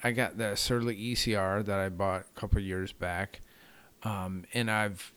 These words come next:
changed some stuff about it. I bought it complete, and then I got a aftermarket, uh, wheel set with the generator front hub.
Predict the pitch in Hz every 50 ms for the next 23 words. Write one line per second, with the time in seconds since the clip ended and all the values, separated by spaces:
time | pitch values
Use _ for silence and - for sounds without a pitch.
0 | - - - - 120 117 107 107 104 - - 107 95 - - 101 87 - - 92
1 | 82 85 82 85 87 95 95 101 101 95 90 85 82 - - - - - 98 -
2 | - - 104 101 95 92 - - - - - - - - - - - - - -
3 | 101 98 98 98 95 95 95 - - 92 101 95 - 104 92 87 85 85 87 87
4 | 78 95 98 95 - - 104 95 92 90 90 87 87 - - 92 82 76 - -
5 | - - - - - - 85 80 76 - 82 87 101 104 98 95 92 - - -
6 | - 95 87 87 87 - - - - 95 - - 101 92 - - 95 92 90 87
7 | 90 87 85 85 90 - - - 90 85 - - 110 101 90 92 90 87 82 87